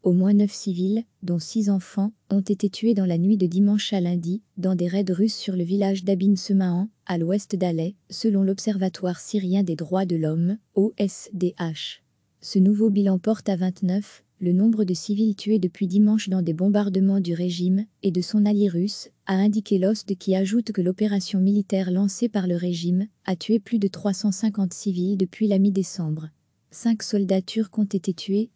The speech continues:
et cinq autres ont été blessés, lundi en Syrie par des tirs d'artillerie du régime de Damas, une nouvelle poussée de fièvre dans le nord-ouest du pays en guerre, où une offensive du pouvoir de Bachar al-Assad et son allié russe a fait près de sept cents point zéro zéro zéro déplacés depuis la fin deux mille dix-neuf.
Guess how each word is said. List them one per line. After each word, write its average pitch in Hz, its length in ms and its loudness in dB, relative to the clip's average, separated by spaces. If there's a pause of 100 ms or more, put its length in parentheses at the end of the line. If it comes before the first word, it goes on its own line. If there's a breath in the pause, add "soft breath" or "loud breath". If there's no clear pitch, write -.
et 190 80 2
cinq 220 340 -2
autres 214 220 0
ont 214 40 4
été 190 280 -2
blessés, 180 500 -2 (160)
lundi 202 400 2
en 196 80 2
Syrie 208 360 -2
par 190 200 -2
des 160 100 -4
tirs 208 280 -2
d'artillerie 196 500 -2
du 170 140 -2
régime 180 360 2
de 170 120 2
Damas, 175 560 -2 (240)
une 185 180 2
nouvelle 202 380 2
poussée 202 300 -4
de 175 100 0
fièvre 202 420 -2
dans 175 140 -2
le 165 80 0
nord-ouest 196 560 0
du 170 100 -4
pays 190 280 0
en 185 100 2
guerre, 170 440 -2 (160)
où 202 120 0
une 196 160 4
offensive 208 500 -2
du 170 140 -4
pouvoir 196 420 0
de 170 80 -2
Bachar 185 480 -2
al-Assad 180 500 -4 (200)
et 190 80 0
son 185 240 -2
allié 185 260 0
russe 196 320 -2
a 190 80 -2
fait 185 200 -4
près 208 200 -4
de 175 120 -2
sept 208 260 -4
cents 190 240 -2
point 202 260 -2
zéro 175 400 -2
zéro 180 460 0
zéro 175 480 -2
déplacés 196 500 -2
depuis 185 320 -2
la 190 140 0
fin 185 240 -2
deux 175 140 0
mille 185 220 2
dix-neuf. 165 600 -6